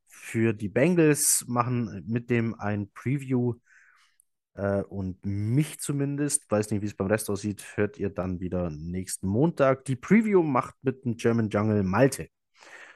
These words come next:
So der Plan für diese Woche. Wann auch immer ihr das hört,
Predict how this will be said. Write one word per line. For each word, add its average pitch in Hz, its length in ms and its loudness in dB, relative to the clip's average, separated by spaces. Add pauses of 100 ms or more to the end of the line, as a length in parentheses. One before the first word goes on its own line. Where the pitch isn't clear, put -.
(880)
So 123 280 0
der 117 160 6
Plan 104 360 4
für - 80 -10
diese 92 240 -4
Woche. 123 380 6 (920)
Wann 127 160 8
auch 123 300 4
immer 131 140 6
ihr 127 340 4
das 117 240 2
hört, 113 260 2